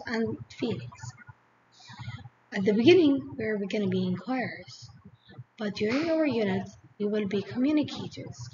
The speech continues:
to communicate our emotions and feelings. The related concept for this unit is expression.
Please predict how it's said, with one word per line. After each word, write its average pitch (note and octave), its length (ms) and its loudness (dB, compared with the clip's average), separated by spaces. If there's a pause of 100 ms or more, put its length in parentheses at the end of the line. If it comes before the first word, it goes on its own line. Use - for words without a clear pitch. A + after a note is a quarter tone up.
(360)
to - 100 -12
communicate C#4+ 720 2 (100)
our G#3+ 300 -2 (640)
emotions G#3+ 680 -4 (1400)
and C4+ 340 2 (140)
feelings. - 560 -8 (1160)
The G#3+ 120 2
related D4+ 480 2
concept A#3+ 520 -2
for A3+ 180 0
this C#4 260 -2
unit G#3 280 0 (160)
is A3 240 -2
expression. - 640 -6